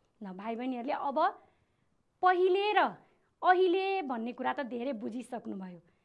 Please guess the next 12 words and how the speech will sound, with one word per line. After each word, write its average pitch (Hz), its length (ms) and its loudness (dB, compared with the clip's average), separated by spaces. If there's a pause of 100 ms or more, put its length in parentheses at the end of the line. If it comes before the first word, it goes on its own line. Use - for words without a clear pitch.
(340)
पहिले 349 360 2
भनेको 262 340 -6
हाम्रो 240 320 -6 (140)
विगत 320 400 -2
रहेछ, 311 320 -4 (520)
अहिले 381 280 0
भनेको 220 360 -4
हाम्रो 247 300 0 (100)
वर्तमान 339 480 2
रहेछ 214 360 -8 (640)
र 294 60 -4 (200)
पहिले 349 440 2